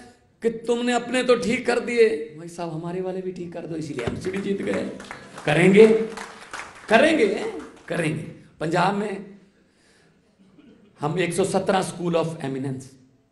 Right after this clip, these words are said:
बहुत कमाल के स्कूल बनाएंगे। मैंने बीसी, बत्तीस यूनिवर्सिटी हैं पंजाब में,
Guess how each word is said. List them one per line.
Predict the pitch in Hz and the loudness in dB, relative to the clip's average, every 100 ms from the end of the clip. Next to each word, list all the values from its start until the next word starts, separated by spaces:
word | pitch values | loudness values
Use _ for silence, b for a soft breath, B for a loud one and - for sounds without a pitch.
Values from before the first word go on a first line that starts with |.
| _ _ _ _ _ | _ _ _ _ _
बहुत | 254 320 - - | -8 -6 -6 -4
कमाल | 180 160 156 160 | -2 0 -2 -2
के | 156 | -6
स्कूल | - 151 151 | -8 -8 -6
बनाएंगे। | 135 131 131 123 - b b b _ | -6 -8 -8 -10 -14 b b b _
मैंने | 139 160 | -6 -4
बीसी, | 156 156 - 170 165 - - - _ _ _ _ _ _ _ - _ - | -2 -4 -4 -4 -6 -8 -20 -20 _ _ _ _ _ _ _ -20 _ -8
बत्तीस | 123 156 160 190 170 | -6 -4 -2 -2 -2
यूनिवर्सिटी | 180 165 165 175 | -2 -2 -4 -4
हैं | 170 | -4
पंजाब | 170 156 151 147 | -4 -6 -8 -8
में, | 143 | -12